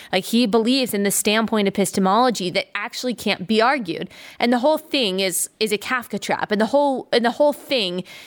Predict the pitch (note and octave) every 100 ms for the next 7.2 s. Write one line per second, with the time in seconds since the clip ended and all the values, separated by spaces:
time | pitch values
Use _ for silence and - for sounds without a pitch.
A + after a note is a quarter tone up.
0 | - - C#4 B3+ A3 A#3 A3 G3 E3+ G#3+
1 | G#3+ - B3 A3 G#3 - - E4+ F4+ F3
2 | D#3+ - F#3+ E3 E3+ E3 D3+ E3+ F3 E3
3 | B2 C#3+ E3 G3 - A#3 C4+ B3+ A3 G#3
4 | G3 - C#4+ D4 F#3+ - - - - -
5 | A3 B3 A#3+ A#3+ E3+ A#3+ B3 A#3+ - B3
6 | A3+ F#3+ F#3+ A3 A3+ - G#3 F#3 F3+ F3
7 | E3 F3